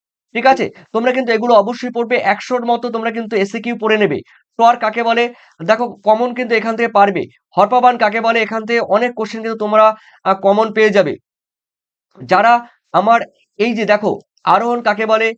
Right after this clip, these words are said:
হামস কাকে বলে, গিজার কাকে বলে, পর্যায়ন কাকে বলে,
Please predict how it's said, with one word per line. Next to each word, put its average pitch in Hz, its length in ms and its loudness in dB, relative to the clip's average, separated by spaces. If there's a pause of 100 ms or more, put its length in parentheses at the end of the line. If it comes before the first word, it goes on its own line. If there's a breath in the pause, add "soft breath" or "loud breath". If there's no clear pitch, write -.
(400)
হামস 226 260 0
কাকে 220 240 -2
বলে, 220 260 0
গিজার 196 420 0
কাকে 214 240 -2
বলে, 214 320 2 (240 soft breath)
পর্যায়ন 208 460 2
কাকে 214 260 0
বলে, 214 260 0